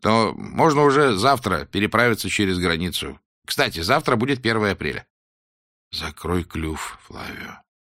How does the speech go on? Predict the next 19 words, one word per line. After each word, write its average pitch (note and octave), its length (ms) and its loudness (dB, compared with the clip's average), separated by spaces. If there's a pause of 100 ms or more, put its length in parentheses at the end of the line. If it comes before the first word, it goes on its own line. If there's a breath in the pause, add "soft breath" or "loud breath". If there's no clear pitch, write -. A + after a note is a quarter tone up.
(260)
Курсо E2 260 -2
вглядывался E2 560 0
в D2 60 -8
глаза D#2+ 300 -2
девушки, D#2+ 440 -2
надеясь D2+ 600 -4 (240)
найти E2 360 -4
ответ D#2 420 -8
там. D#2+ 320 -12 (760)
Но, C#3 160 4
как C#3 200 2
в A2+ 60 2
зеркале, G#2+ 480 2
увидел F#2+ 360 2
только G2 360 -2
отражение. F2 800 -4 (580)
Залитая G2 560 2
светом E2 500 -2
площадь, - 720 -4